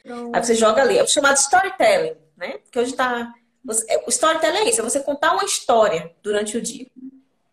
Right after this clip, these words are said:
Speaker 2: Então você vai contar uma história. Pode ver que eu sempre conto histórias. Hoje eu contei uma história, né? Nos stories. Eu fiz um teste com óleo essencial, pra ver se o óleo essencial era bom. Mostrei um de ontem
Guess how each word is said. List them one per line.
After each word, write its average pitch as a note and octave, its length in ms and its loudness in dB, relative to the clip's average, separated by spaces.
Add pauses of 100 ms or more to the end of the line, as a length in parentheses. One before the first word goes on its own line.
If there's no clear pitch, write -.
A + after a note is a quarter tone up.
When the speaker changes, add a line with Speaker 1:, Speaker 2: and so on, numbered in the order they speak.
Speaker 2:
Então B3 140 -2
você D#4 80 0
vai D#4 100 0
contar - 260 -6
uma B4 60 -2
história. G#3 300 2
Pode D4 160 0
ver D4+ 80 0
que F4 60 -4
eu F4 40 -2
sempre A4 240 0
conto A4 200 -2
histórias. - 480 0
Hoje E4+ 180 2
eu G4+ 40 -2
contei G#4 220 -6
uma G#4+ 60 0
história, - 420 -4 (840)
né? F#3+ 360 -4 (160)
Nos G3 200 -6
stories. - 580 -2 (380)
Eu A#3 280 4
fiz B3+ 140 0
um D4 120 -4
teste - 340 0
com D4+ 60 0
óleo C#4+ 120 2
essencial, D4 720 -2
pra G3+ 100 -4
ver G3+ 80 -4
se A3 100 0
o A#3+ 40 4
óleo G#3 160 2
essencial A3+ 300 -2
era A#3+ 100 0
bom. - 180 -4
Mostrei C#4+ 420 0
um E4+ 380 -2 (140)
de G3 180 -6
ontem G#3+ 500 -2